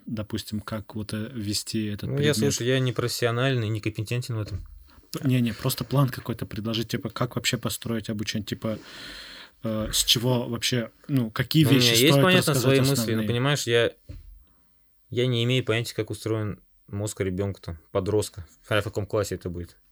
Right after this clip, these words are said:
Speaker 1: Вот, кстати, вопрос ещё тоже
Speaker 2: Как это
Speaker 1: важный.
Speaker 2: устроено?
Speaker 1: Типа,
Speaker 2: Как,
Speaker 1: в как-,
Speaker 2: как он
Speaker 1: в каком
Speaker 2: воспримет
Speaker 1: классе
Speaker 2: мои
Speaker 1: это на-,
Speaker 2: слова, да?
Speaker 1: это
Speaker 2: Уч-,
Speaker 1: примерно
Speaker 2: учитывая,
Speaker 1: будут?
Speaker 2: да, мою, ну, я щас не преподаю,
Speaker 1: Мгм.
Speaker 2: но мою <laughs> форму преподавания, поверь, <laughs>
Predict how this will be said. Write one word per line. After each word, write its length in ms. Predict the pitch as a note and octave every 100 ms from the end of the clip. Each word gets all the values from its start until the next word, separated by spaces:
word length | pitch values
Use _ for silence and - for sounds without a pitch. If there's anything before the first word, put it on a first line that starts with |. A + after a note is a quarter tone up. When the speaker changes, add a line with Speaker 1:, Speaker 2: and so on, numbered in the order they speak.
| -
Speaker 1:
Вот, 160 | - B2+
кстати, 260 | - C3
вопрос 360 | B2 A#2+ - B2
ещё 120 | -
тоже 180 | A#2 A#2+
Speaker 2:
Как 120 | B2+
это 80 | A#2+ G#2
Speaker 1:
важный. 60 | A#2
Speaker 2:
устроено? 240 | A2+ A2+ C3
Speaker 1:
Типа, 80 | B2
Speaker 2:
Как, 40 |
Speaker 1:
в 40 |
как-, 160 | - C#3
Speaker 2:
как 80 | C#3+
он 80 | C#3+
Speaker 1:
в 40 |
каком 200 | C3 -
Speaker 2:
воспримет 120 | C3+
Speaker 1:
классе 200 | C#3 E3+ A#2+
Speaker 2:
мои 80 |
Speaker 1:
это 180 | F3+ -
на-, 60 | A#2
Speaker 2:
слова, 180 | A2 G2+
да? 60 | B2
Speaker 1:
это 460 | F#2 B2 A#2+ A2+
Speaker 2:
Уч-, 200 | A2 G#2+ C3+
Speaker 1:
примерно 260 | C3 C#3
Speaker 2:
учитывая, 280 | C#3 C3+ B2
Speaker 1:
будут? 200 | A#2+ - _ - - -
Speaker 2:
да, 360 | G#2+ A#2 A#2 F#2 -
мою, 380 | A2 A#2+ B2+ G#2+ -
ну, 240 | - D3 C#3+ - _ -
я 100 | A#2
щас 180 | B2 A2+
не 60 |
преподаю, 540 | A#2 A#2 A2 A#2+ C#3+ G#3+ _ _ - -
Speaker 1:
Мгм. 300 | G2 G#2+ G#2 _ -
Speaker 2:
но 140 | F#2+
мою 520 | A2+ A2+ B2 A#2 A2 -
<laughs> 720 | B2 - C3 B2+ - G#2+ - -
форму 260 | B2+ A#2
преподавания, 680 | G#2 G#2+ - G#2+ A2+ D3+ D3+
поверь, 340 | - A2 B2
<laughs> 40 | B2+